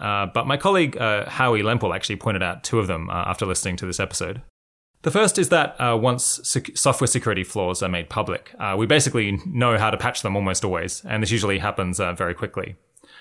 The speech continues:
Uh, by contrast, if a new biological threat is made public, it's not clear that we will have any way to deal with it at all, uh, and certainly not, not to do so quickly.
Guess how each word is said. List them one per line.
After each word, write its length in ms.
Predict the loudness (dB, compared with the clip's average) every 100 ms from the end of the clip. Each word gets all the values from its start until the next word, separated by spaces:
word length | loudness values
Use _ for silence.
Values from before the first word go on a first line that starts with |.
| -16 -4
Uh, 120 | -2
by 140 | 0 2
contrast, 540 | 2 4 2 2 -2
if 140 | -2
a 80 | -2
new 280 | 0 0 -2
biological 720 | -2 0 0 -2 -4 -4 -4
threat 260 | -4 -2 -2
is 120 | -4
made 160 | -4 -2
public, 340 | -4 -6 -6
it's 100 | 0
not 160 | 0 0
clear 180 | 0
that 100 | 0
we 340 | 0 -2 -4 -8 -6
will 160 | -2 0
have 240 | 0 0
any 160 | 2 2
way 180 | 0 -2
to 100 | -2
deal 140 | -2
with 140 | -2
it 60 | -2
at 100 | 0
all, 240 | 0 -2
uh, 180 | -4 -4
and 160 | -2 0
certainly 320 | 2 2 0
not, 260 | 0 -2 -4
not 180 | -6
to 60 | -4
do 120 | -6
so 160 | -4 -4
quickly. 420 | -6 -6 -8